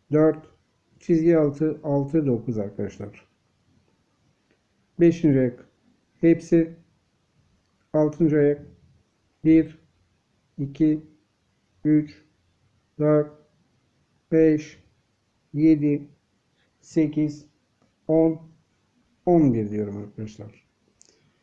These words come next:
Bugünkü kurguma ben çok güveniyorum. Bu kupon olduğu gibi ben de yatıracağım. Arkadaşlar tabii ki hep aynısını yazma-,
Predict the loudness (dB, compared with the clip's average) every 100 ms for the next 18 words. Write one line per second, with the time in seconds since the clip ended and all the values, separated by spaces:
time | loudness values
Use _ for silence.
0 | _ _ _ _ _ _ -6 0 2 0
1 | 0 -2 0 0 0 -2 -2 -2 -4 -4
2 | -2 2 2 0 -6 -14 _ _ _ _
3 | _ _ _ -12 -8 -6 -2 -2 -2 -4
4 | -4 -4 -2 0 0 0 -4 -6 -6 -6
5 | -12 _ _ _ _ _ _ _ _ _
6 | _ _ _ _ _ _ _ _ _ -6
7 | -2 -2 -2 -2 -2 -2 -2 -2 -2 -4
8 | -2 0 0 -2 -2 0 -2 0 -2 -4